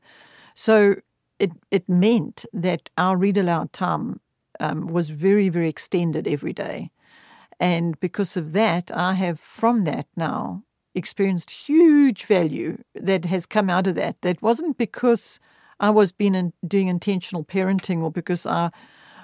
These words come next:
I was, um, aware of how wonderful it would be if I added more time to our read aloud every day. Um, I didn't. I wasn't aware. Um, even though I'd come from a household where I had been ex-, where I had experienced as a child being read aloud to.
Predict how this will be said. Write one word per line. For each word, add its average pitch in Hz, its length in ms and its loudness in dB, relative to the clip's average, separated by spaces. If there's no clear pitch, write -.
I 180 120 0
was, 170 420 0
um, - 500 -8
aware 180 540 6
of 170 400 0
how 185 240 0
wonderful 190 460 4
it 165 120 -2
would 160 140 -2
be 175 140 2
if 175 160 -2
I 170 100 -2
added 175 260 -2
more 180 240 0
time 175 360 -2
to - 120 -6
our 156 140 0
read 180 160 -2
aloud 160 300 -2
every - 200 -8
day. 190 320 -6
Um, 196 160 2
I 220 100 6
didn't. 226 380 -2
I 180 140 0
wasn't 214 400 0
aware. - 360 -6
Um, 175 320 -2
even 208 300 0
though 208 120 2
I'd 196 200 -2
come 208 220 -2
from 185 200 -4
a 175 80 -2
household 190 580 -4
where 170 200 0
I 165 140 0
had 170 280 -4
been 165 400 -4
ex-, - 260 -6
where 190 200 2
I 196 180 2
had 190 220 0
experienced 160 760 -4
as 170 180 -2
a 156 60 -10
child 165 360 -4
being - 140 -6
read - 180 -6
aloud - 320 -8
to. - 220 -14